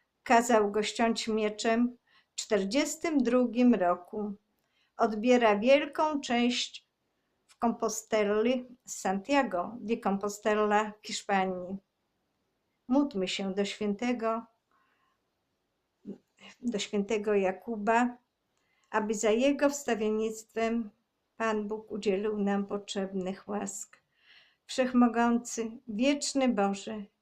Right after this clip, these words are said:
święty Jakub jako pierwszy za apostołów przelał krew za Chrystusa. Niech jego mężne wyznanie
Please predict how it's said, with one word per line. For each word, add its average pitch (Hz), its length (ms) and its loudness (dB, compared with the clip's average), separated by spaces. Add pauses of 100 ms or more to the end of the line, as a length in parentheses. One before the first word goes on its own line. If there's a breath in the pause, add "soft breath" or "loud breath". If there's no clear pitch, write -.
(340)
święty 311 560 0
Jakub 254 640 2
jako 254 340 4
pierwszy 311 580 -4
za 247 380 4
apostołów - 1120 -4 (440)
przelał 240 640 4
krew 226 300 0
za 208 180 0
Chrystusa. 202 840 -6 (720)
Niech 254 300 4
jego 302 440 2
mężne 262 680 4
wyznanie 208 800 0